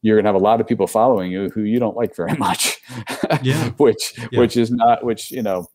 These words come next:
Speaker 1: it's, it, I would rather, I would rather be authentic and know that I'm talking with and conversing with, um, what I would call, quote unquote, "my people," um,
Speaker 2: Mm-hmm.
Speaker 1: because th-, there was something about me,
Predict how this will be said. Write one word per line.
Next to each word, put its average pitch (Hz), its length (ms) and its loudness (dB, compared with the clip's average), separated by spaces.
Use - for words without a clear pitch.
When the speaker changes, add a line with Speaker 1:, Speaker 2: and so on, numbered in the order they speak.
Speaker 1:
it's, - 240 -12
it, 113 220 -6
I 110 80 0
would 120 120 -2
rather, 113 520 2
I 107 40 -2
would 110 80 -2
rather 120 260 2
be 113 220 -2
authentic 104 800 -2
and 98 280 -10
know 104 360 0
that 101 180 -4
I'm 95 280 -4
talking 98 460 -2
with 92 320 -4
and 92 360 -10
conversing 101 720 0
with, 92 420 0
um, 90 680 -4
what 104 120 0
I 95 80 2
would 92 140 0
call, 95 200 -2
quote 98 220 0
unquote, 92 320 0
"my 92 180 0
people," 90 500 -2
um, 90 80 0
Speaker 2:
Mm-hmm. 90 760 -2
Speaker 1:
because 95 680 0
th-, 104 220 0
there 104 140 2
was 98 120 0
something 101 340 0
about 95 440 2
me, 98 560 0